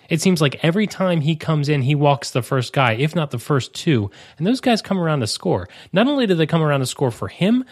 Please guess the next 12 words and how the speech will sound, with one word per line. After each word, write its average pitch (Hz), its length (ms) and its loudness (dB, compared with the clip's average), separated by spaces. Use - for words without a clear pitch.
but 156 100 -12
they 190 60 0
come 240 160 -2
around 196 200 2
to 151 60 0
score 180 440 2
when 143 300 0
he 151 240 -4
gets 143 240 -2
yanked 127 460 0
for - 220 -2
another, 123 480 2